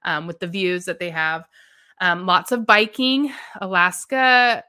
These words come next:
is great. At least the Anchorage area is great for creating trails that people can recreate on. So in the summertime,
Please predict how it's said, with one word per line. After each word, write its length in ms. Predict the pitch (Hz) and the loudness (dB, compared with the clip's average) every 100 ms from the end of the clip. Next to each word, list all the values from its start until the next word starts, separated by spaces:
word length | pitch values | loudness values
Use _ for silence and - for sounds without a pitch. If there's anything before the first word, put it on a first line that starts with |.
| _ | _
is 320 | 214 196 190 - | -6 -6 -8 -12
great. 460 | - 190 175 - | -6 -4 -4 -8
At 100 | 196 | -8
least 260 | 240 240 - | -6 -6 -4
the 120 | 220 | -2
Anchorage 360 | 196 190 196 180 | -2 -4 -6 -4
area 320 | 170 170 160 - | -2 -2 -6 -8
is 200 | 190 185 | -12 -12
great 460 | - 185 180 - | -8 -6 -6 -8
for 320 | - 185 185 | -10 -6 -6
creating 520 | 170 - 180 180 180 170 | -6 -8 -6 -6 -10 -12
trails 760 | - 175 165 165 170 185 185 | -12 -6 -4 -4 -4 -6 -8
that 280 | 180 165 - | -8 -6 -8
people 260 | - 170 175 | -12 -14 -14
can 180 | 180 165 | -12 -10
recreate 600 | 156 _ 196 220 240 240 | -10 _ -4 -2 0 0
on. 320 | 233 233 226 | 2 0 -2
So 200 | - 190 | -6 -8
in 100 | 175 | -8
the 60 | 165 | -8
summertime, 600 | 185 180 180 185 180 | -8 -8 -6 -4 -6